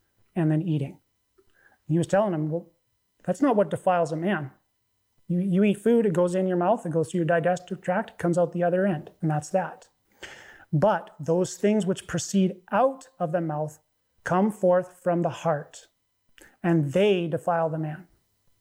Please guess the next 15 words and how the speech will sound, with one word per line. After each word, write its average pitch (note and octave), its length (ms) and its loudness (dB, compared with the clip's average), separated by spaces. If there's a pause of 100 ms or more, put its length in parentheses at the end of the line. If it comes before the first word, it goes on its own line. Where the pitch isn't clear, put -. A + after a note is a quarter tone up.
(260)
Like F3 120 0
I F3 80 4
said F#3+ 320 2
earlier, F#3+ 300 2
the D#3+ 60 0
mouth F3+ 260 0
is D3 120 -8
a C#3 80 -12
two-way F#3 460 0
portal. E3+ 420 -6 (800)
Those D3+ 140 -6
things F#3 180 2
that F#3 100 0
come G3+ 220 2
out, G#3 340 0